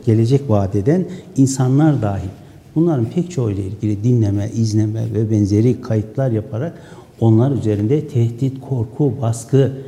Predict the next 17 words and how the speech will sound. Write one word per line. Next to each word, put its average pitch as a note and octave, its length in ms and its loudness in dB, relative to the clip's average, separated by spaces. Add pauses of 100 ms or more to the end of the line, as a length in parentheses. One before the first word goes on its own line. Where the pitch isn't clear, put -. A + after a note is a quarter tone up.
(160)
hem C#3 200 4
yargıyla C3 540 4
hem D#3+ 220 2
başka B2+ 320 0
yöntemlerle G#2+ 840 -2 (380)
oluşturmaya A#2 720 2
çalıştığını A#2+ 720 -4 (280)
çok F3 260 -4
net F3 220 0
bir C#3+ 40 -4
şekilde G#2 480 -4
gördük. F#2 280 -12 (140)
Geçmişte A2+ 560 -2
hem G#2+ 180 2
Sayın G#2 400 -2
Baykal'a G#2 580 -2 (300)
hem A2 220 2